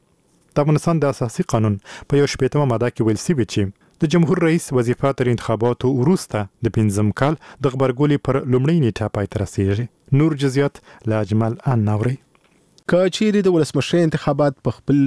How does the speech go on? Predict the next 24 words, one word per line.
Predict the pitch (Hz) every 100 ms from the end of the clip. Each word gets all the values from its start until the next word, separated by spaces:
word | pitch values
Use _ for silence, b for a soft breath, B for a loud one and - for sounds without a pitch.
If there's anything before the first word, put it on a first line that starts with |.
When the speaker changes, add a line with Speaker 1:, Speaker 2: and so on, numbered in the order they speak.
| -
Speaker 2:
ټاکلي | 107 90 - 147 117
وخت | - -
ترسره | 101 - 90 -
شوي | 135 143
وای، | 135 135 127 110
د | 92
اوسني | - 113 123
افغان | 98 113 123 117
ولسمشر | 113 110 120 - 107 95
د | -
کار | 113 104 104
دوام | 110 110 107
به | 107 98
له | 92
نن | 131 117
ورځې | 104 104
وروسته | 104 101 - 120 -
پای | - -
ته | -
رسیده. | 101 80 - - _ B B B B 147
دا | 147 147
د | 135
اساسي | 135 - 139 90
قانون | 85 85